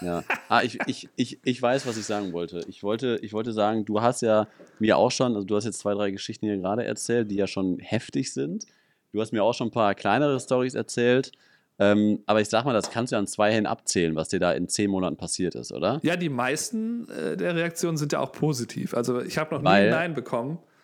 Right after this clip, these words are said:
Speaker 1: ich
Speaker 2: wenn ich
Speaker 1: glaube
Speaker 2: Leute
Speaker 1: nämlich,
Speaker 2: frage.
Speaker 1: du hast dir das bessere Land ausgesucht. In Deutschland hättest du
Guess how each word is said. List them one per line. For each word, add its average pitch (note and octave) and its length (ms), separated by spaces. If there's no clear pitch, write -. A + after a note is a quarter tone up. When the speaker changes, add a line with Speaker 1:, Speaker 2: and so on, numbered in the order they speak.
Speaker 1:
ich F#2+ 140
Speaker 2:
wenn - 60
ich F#2 40
Speaker 1:
glaube A#2 260
Speaker 2:
Leute F#2 180
Speaker 1:
nämlich, G2+ 260
Speaker 2:
frage. - 80
Speaker 1:
du G2 240
hast A#2 180
dir A2 80
das G2 240
bessere G#2 320
Land G#2 220
ausgesucht. E2 680
In F2+ 180
Deutschland F2+ 840
hättest - 280
du G2 260